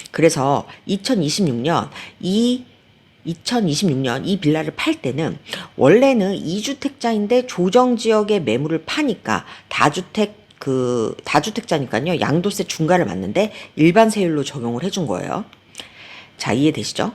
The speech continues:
그렇다면 내가 이 송파구 빌라를 산 상태에서 기존에 있던 서울집을 팔면, 이 집을 팔 때는 내가 이 주택자고 조정 지역에서 파니까 중과 대상인데,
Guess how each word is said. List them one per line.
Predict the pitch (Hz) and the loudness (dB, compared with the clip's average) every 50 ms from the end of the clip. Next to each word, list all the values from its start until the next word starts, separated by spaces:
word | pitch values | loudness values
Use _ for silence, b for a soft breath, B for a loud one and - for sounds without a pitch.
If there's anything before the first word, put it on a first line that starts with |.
| - | -8
그렇다면 | - - 175 190 190 - 220 180 131 117 139 139 - - - - | -4 0 0 2 2 2 0 2 2 2 0 -2 -2 -4 -6 0
내가 | - 123 127 123 185 214 262 254 - | 2 2 2 2 2 0 0 0 -4
이 | 135 160 | -4 -4
송파구 | 156 - - 311 381 - - - 349 - 262 | -4 -4 -6 -6 -6 -8 -8 -10 -6 -6 -6
빌라를 | - - 151 147 151 147 151 151 143 | -4 0 0 0 0 0 -2 -4 -4
산 | - - - 359 359 330 | -6 -4 -4 -4 -4 -4
상태에서 | - - 320 311 - 233 156 156 - - - - - - B B B B B B B - | -4 -6 -6 -4 -4 -4 -4 -2 -2 -2 -4 -4 -4 -10 B B B B B B B -10
기존에 | - - 196 214 214 294 294 294 302 285 | -6 -2 0 2 2 2 2 2 2 2
있던 | 262 254 - - 220 233 | 0 0 -2 -4 -4 -4
서울집을 | - - 285 285 277 262 247 208 175 160 147 - | -2 0 0 2 2 2 0 -2 -4 -4 -4 -4
팔면, | - - 311 294 254 147 95 98 113 113 - - - _ B B B B B B B B B B B - | -2 0 0 2 2 0 0 -2 -4 -6 -8 -10 -14 _ B B B B B B B B B B B -10
이 | - - 220 254 247 247 | -4 -2 0 0 0 0
집을 | - - 165 151 156 170 160 | -2 -2 0 2 2 0 0
팔 | - 220 247 240 | 0 -6 -6 -4
때는 | - 202 165 156 117 113 117 123 123 104 - - _ _ _ - | -2 -2 -2 -2 -2 -4 -4 -4 -6 -6 -8 -10 _ _ _ 2
내가 | - 139 143 147 196 233 277 277 - | 6 6 6 6 6 2 0 0 -4
이 | - 151 156 185 | -4 -2 -2 -2
주택자고 | 202 269 262 - 262 233 - - - 180 151 139 143 170 214 254 262 | -2 -4 -4 -4 -4 -6 -4 -4 -4 -4 -2 0 0 0 0 -2 -4
조정 | - - - 175 180 185 247 254 254 247 | -6 -2 0 0 2 4 4 4 4 2
지역에서 | 233 233 226 208 202 185 196 190 202 185 - | 0 0 0 0 0 0 -2 -2 -4 -4 -4
파니까 | - - 320 311 294 247 220 226 - - 226 226 - - | -6 -6 -2 0 0 0 -2 -4 -2 0 2 2 2 2
중과 | - - - 165 170 170 185 190 185 | 0 -2 0 0 2 4 4 2 2
대상인데, | - 131 107 - 139 135 110 90 - 117 117 - - - | 2 -4 -4 -4 -6 -6 -6 -6 -4 -4 -4 -6 -6 -12